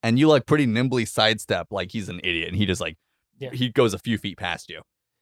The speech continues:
Speaker 2: Uh,
Speaker 1: Next up is you.
Speaker 2: yeah. Lance, better luck next time.
Speaker 1: <laughs> Is
Speaker 2: Uh,
Speaker 1: that this,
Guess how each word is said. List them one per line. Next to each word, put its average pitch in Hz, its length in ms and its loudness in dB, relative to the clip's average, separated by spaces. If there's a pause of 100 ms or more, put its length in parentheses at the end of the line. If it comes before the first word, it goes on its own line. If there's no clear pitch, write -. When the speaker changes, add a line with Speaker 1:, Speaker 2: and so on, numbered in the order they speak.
(520)
Speaker 2:
Uh, 131 500 -2 (160)
Speaker 1:
Next 113 200 -2
up 123 140 2
is 107 80 -2
you. 147 240 4
Speaker 2:
yeah. 160 180 2 (260)
Lance, 196 640 2 (240)
better 202 240 4
luck 185 320 0
next 185 380 0
time. 135 400 -2 (240)
Speaker 1:
<laughs> - 80 -6 (340)
Is 196 100 4
Speaker 2:
Uh, 160 60 6
Speaker 1:
that 151 180 8
this, 151 180 2